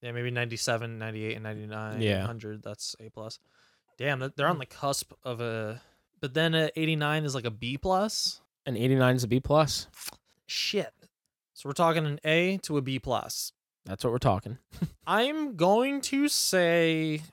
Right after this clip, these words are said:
Speaker 1: tomato.
Speaker 2: Okay.
Speaker 1: But I would give it an, uh, I would give it, like, an A minus. I don't think I would give it, like, a full hard-on A.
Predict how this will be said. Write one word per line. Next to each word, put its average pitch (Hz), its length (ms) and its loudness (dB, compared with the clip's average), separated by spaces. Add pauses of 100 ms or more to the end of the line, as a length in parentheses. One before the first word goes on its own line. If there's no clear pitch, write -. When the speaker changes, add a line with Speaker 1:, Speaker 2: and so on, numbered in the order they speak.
(140)
Speaker 1:
tomato. 156 1000 2 (360)
Speaker 2:
Okay. 160 260 2 (360)
Speaker 1:
But 175 480 6
I 160 180 4
would 180 200 4
give 185 220 2
it 185 100 2
an, 139 180 -4 (300)
uh, 180 240 -2
I 165 140 4
would 180 120 0
give 220 140 -2
it, 226 60 2
like, 196 160 4
an 160 100 -2
A 135 160 2
minus. 113 680 -2 (220)
I 139 60 -2
don't 160 140 2
think 175 160 2
I 165 80 6
would 143 180 2
give 131 180 0
it, 135 100 -2
like, 127 140 -4
a 120 60 -4
full 117 640 0 (420)
hard-on 113 640 -2
A. 110 460 -12